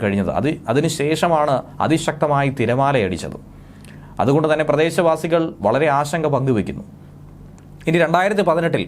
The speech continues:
പ്രളയമുണ്ടായ സമയത്ത് തന്നെ കേരളത്തിൻ്റെ തീരദേശ മേഖലകളിൽ ഇപ്പോൾ പരാമർശിച്ച കള്ളക്കടൽ എന്ന പ്രതിഭാസവും വലിയ തോതിൽ നാശനഷ്ടങ്ങൾ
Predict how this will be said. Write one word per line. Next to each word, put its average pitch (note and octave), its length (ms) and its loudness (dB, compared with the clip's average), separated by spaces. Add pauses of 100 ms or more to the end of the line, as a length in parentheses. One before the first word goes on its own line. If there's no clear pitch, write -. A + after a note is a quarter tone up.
പ്രളയമുണ്ടായ E3+ 600 2 (800)
സമയത്ത് E3 440 2
തന്നെ G2+ 220 -2 (500)
കേരളത്തിൻ്റെ E3+ 480 2 (120)
തീരദേശ E3+ 400 0 (120)
മേഖലകളിൽ D3+ 540 2 (600)
ഇപ്പോൾ F#3+ 200 2 (200)
പരാമർശിച്ച D3+ 480 0 (100)
കള്ളക്കടൽ F3+ 500 2
എന്ന D#3+ 200 -2
പ്രതിഭാസവും D#3+ 760 0
വലിയ C#3 200 2
തോതിൽ D#3 200 2 (100)
നാശനഷ്ടങ്ങൾ D3 500 0